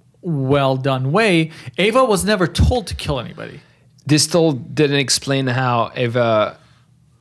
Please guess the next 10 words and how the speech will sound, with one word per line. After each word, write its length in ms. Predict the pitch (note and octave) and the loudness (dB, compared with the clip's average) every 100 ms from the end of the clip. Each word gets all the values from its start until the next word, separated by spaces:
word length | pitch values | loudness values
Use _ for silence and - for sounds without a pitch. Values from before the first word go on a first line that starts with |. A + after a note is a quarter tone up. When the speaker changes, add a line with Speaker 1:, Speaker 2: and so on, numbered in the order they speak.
| _ - | _ -10
Speaker 2:
you 180 | A2+ C3 | -4 -4
know, 240 | G2+ G2+ | -4 -4
has 680 | F#2+ - A#2+ A#2 A2 - - _ _ _ _ _ _ _ _ _ _ _ _ | -6 -4 -2 -2 -2 -4 -6 _ _ _ _ _ _ _ _ _ _ _ _
something 640 | - - - C#3 C3+ D3 | -6 -4 0 -2 0 0
that 120 | C3+ C3 | 2 0
you 140 | B2+ | 0
can 180 | C3+ C3 | -2 0
almost 540 | A#2+ B2+ A#2+ - - _ _ _ - - - | 0 0 0 -2 -8 _ _ _ -20 -20 -6
kind 220 | C3 C3+ | -2 0
of 360 | A#2+ G#2+ - | 0 -2 -12